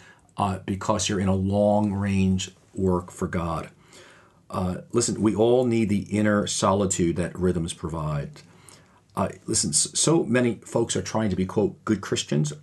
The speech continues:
without growing in genuine love for people, which is, which is who, people who are difficult for us. You know, we're chasing insights and experiences without inner solitude to be,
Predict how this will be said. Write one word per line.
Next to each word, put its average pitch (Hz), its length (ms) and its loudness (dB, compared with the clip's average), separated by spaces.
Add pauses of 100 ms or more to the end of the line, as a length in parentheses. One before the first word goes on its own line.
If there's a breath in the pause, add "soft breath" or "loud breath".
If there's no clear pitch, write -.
without 98 320 0
growing 107 320 2
in 95 140 4
genuine 98 420 2
love 90 380 0
for - 180 -10
people, 73 440 -8 (220 soft breath)
which - 160 -2
is, 101 160 0 (120)
which 107 180 -4
is 92 200 -4
who, 110 240 0 (140)
people 135 260 2
who 101 60 4
are 95 80 4
difficult 73 380 -2
for - 220 -10
us. - 240 -10 (500 loud breath)
You 107 100 -2
know, 95 60 2
we're 90 100 0
chasing 113 460 2
insights 123 500 2
and 76 100 0
experiences 107 720 2
without 95 340 0
inner 92 160 2
solitude 95 540 0
to 76 60 -6
be, 80 140 -6